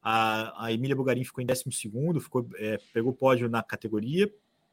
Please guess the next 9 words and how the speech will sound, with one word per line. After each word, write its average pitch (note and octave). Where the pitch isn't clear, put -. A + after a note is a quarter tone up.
É, A#2
é B2+
uma C#3+
experiência E3
sempre E3+
muito F#3
interessante F3
de F3+
acompanhar. D3